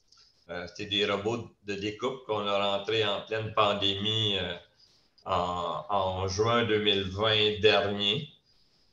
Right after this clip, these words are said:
Euh, durant ce temps-là, ben, nous, on, on peaufinait notre projet d'agrandissement, euh, avec le partenaire Parox, avec un partenaire qui s'appelle Sotec, qui est toutes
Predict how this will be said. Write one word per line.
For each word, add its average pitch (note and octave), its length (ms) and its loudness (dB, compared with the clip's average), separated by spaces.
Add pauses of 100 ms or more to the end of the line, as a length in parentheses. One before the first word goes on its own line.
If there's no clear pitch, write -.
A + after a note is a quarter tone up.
(420)
Euh, F2+ 480 -2
durant A2 320 4
ce - 120 -4
temps-là, A#2 340 6
ben, A2 200 6
nous, B2+ 120 4
on, A#2 240 2
on G2 160 -2
peaufinait B2 460 2
notre A2+ 200 2
projet A2+ 280 6
d'agrandissement, A2 1000 4 (520)
euh, E2+ 540 -4 (180)
avec G#2+ 440 4 (300)
le G2 120 -10
partenaire A2 540 6
Parox, A2 640 4
avec G#2 220 4
un A2 100 4
partenaire A2 520 2
qui - 100 -4
s'appelle A2 760 2 (140)
Sotec, A#2+ 600 2 (760)
qui G2+ 180 -4
est G2 220 -2
toutes A#2+ 280 -2